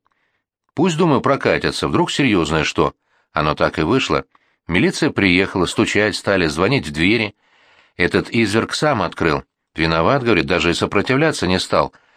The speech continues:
Сдался с повинной. Сейчас в кутузке сидит. Протрезвел, наверное, а теперь кается. "Он что, обворовал вас?" "Ага", кивнула Рубман. "Вы идите, спасибо за помощь. Я теперь сама справлюсь".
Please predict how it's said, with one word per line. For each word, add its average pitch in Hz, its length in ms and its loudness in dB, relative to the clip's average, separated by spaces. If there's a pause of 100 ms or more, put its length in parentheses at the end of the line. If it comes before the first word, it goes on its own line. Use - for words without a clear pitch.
(180)
Сдался 147 460 -2
с - 80 -8
повинной. 78 600 0 (720)
Сейчас - 540 -2
в - 100 -16
кутузке 95 500 -2
сидит. 76 460 -4 (240)
Протрезвел, 101 640 0
наверное, 78 420 -2
а 73 40 -6
теперь - 280 -2
кается. 95 560 -2 (640)
"Он 139 160 2
что, 98 400 0 (120)
обворовал 147 640 0
вас?" 73 300 -2 (360)
"Ага", 87 460 0 (300)
кивнула 110 340 2
Рубман. 95 400 0 (380)
"Вы 180 300 -2
идите, 98 320 -2
спасибо 151 480 -2
за 113 160 -2
помощь. 76 420 -2 (360)
Я 110 180 2
теперь 110 240 -4
сама 131 320 0
справлюсь". 69 580 -2